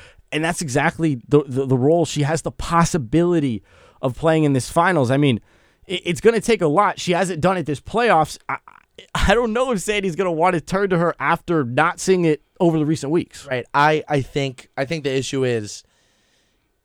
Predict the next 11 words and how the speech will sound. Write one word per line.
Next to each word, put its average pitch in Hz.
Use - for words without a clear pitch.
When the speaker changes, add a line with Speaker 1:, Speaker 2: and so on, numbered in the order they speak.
Speaker 2:
Thornton's 165
the 131
safer 151
bet. 165
I 135
think 135
Johannes, 131
higher 147
ceiling, 143
deeper 117
floor. 107